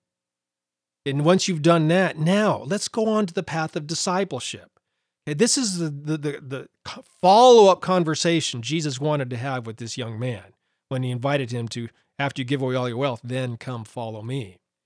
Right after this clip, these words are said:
Uh, and he does have this follow-up conversation with his disciples in the following text. The disciples watch all this, listen to all this, and they're like, and, and, and they say, "Uh, then who then can be saved?" <laughs> Right?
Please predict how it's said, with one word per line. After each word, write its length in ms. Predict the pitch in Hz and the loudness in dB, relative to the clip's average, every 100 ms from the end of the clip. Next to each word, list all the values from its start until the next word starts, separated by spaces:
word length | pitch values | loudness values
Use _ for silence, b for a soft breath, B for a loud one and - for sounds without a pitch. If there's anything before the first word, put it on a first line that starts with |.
| _ _ _ _ - | _ _ _ _ -10
Uh, 120 | 160 | -4
and 100 | 175 | 0
he 80 | 277 | 2
does 340 | 269 320 339 | 4 4 4
have 340 | 165 156 127 135 | 4 2 2 -2
this 240 | 143 - | -4 -4
follow-up 640 | - - 170 160 156 135 - | -6 6 8 8 6 0 -2
conversation 760 | 151 135 131 - 127 - 185 180 | -2 -2 -4 -4 -4 -4 -6 -4
with 220 | 147 160 | -6 -4
his 200 | 139 147 | -4 -4
disciples 600 | 160 - 214 254 156 156 | -2 2 2 2 0 -2
in 160 | 156 | -2
the 80 | 165 | -2
following 480 | - 170 180 190 208 | 0 2 2 2 0
text. 440 | - 285 - - - B B - | -2 -2 -4 -8 -16 B B -10
The 40 | |
disciples 540 | 170 - 233 285 196 160 | -4 2 4 4 2 2
watch 400 | 156 214 240 226 | 4 4 6 4
all 120 | 208 | 6
this, 200 | 214 160 | 4 4
listen 320 | 175 214 214 | 2 4 4
to 60 | 202 208 | 2 2
all 80 | |
this, 260 | 196 226 - | 2 2 0
and 100 | 185 | 0
they're 60 | 180 | 2
like, 320 | 202 180 180 B B B | 4 2 2 B B B
and, 200 | 165 185 | 0 0
and, 320 | 180 175 180 190 | 0 0 0 -4
and 140 | 185 165 | -4 -2
they 100 | 160 | 0
say, 260 | 180 147 - b | 0 -2 -6 b
"Uh, 340 | - 160 165 165 | -2 2 4 4
then 160 | 180 180 | 2 2
who 140 | 262 | 4
then 160 | 330 320 | 2 2
can 160 | 302 | 2
be 100 | 302 | 2
saved?" 720 | 262 - 208 330 370 185 113 - - | 2 6 6 8 6 4 -2 -12 -8
<laughs> 80 | 175 B B | -8 B B
Right? 360 | 151 170 202 | 0 2 2